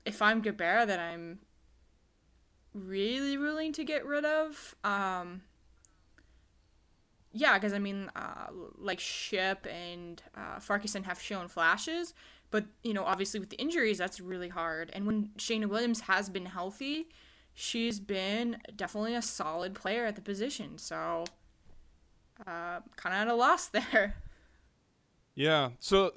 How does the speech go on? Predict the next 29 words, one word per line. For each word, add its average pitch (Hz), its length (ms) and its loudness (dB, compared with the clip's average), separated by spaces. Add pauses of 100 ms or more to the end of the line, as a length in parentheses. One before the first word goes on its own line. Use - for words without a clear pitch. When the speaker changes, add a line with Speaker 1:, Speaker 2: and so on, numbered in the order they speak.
(100)
Speaker 2:
um, 160 420 6
something 208 280 2
I 185 40 6
wanna 160 160 8
talk 147 320 6
about, 135 600 2
uh, 120 220 0
and 113 80 0
this 123 140 0
is 120 120 -4
an 117 100 -2
odd 113 200 4
segue 110 400 -2
into 104 300 -2
it, 107 100 0
but 107 120 -2
we're 107 80 -4
just 110 140 -6
talking 123 240 0
about 113 220 -2
personnel 120 600 4
and 110 100 0
decisions 113 480 -2
to 113 80 -4
be 107 100 -4
made 107 220 -2
on 110 160 -2
them. 110 240 -2 (420)
Um, 117 580 4